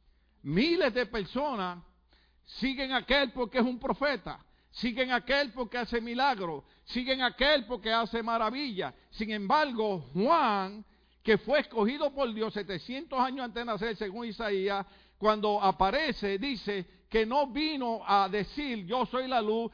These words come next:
ni vino a dar testimonio de él. La Biblia dice, cuando, cuando Juan, el teólogo, escribe acerca de Juan, pone bien claro, "Juan no era la luz". ¿Qué significa eso?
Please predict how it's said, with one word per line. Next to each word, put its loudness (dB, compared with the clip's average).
ni 0
vino -2
a 6
dar 2
testimonio -4
de 0
él. 0
La 4
Biblia -2
dice, -6
cuando, -4
cuando -2
Juan, 2
el -4
teólogo, 0
escribe -4
acerca -2
de 0
Juan, 2
pone 2
bien -4
claro, 2
"Juan 4
no 0
era 2
la 8
luz". 0
¿Qué -2
significa -4
eso? -6